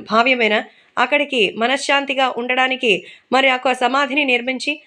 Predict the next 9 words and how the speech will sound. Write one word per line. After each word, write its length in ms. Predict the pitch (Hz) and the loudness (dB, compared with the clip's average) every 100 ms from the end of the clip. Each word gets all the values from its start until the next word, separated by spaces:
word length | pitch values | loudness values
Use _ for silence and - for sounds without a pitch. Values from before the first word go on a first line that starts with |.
| _ _ 262 | _ _ 0
అక్కడ 180 | 285 320 | 2 2
వారి 140 | 294 269 | 2 -2
జ్ఞాపకాలతో 640 | 254 269 311 330 330 294 294 285 | -2 -2 -2 0 2 2 0 0
కన్నీళ్లు 360 | 262 269 302 294 277 | 0 0 -2 -2 0
పెట్టుకోవాల్సినటువంటి 800 | 269 269 254 247 247 240 233 214 | 2 2 2 0 -4 -4 -4 -4
ఒక 120 | 208 214 | -2 -2
సమయంలో 420 | 214 226 226 202 175 - - - - | 0 0 2 0 0 -6 -20 -6 2
స్వాగతం 420 | 269 294 330 320 | 4 4 0 -2
అని 100 | 294 | -2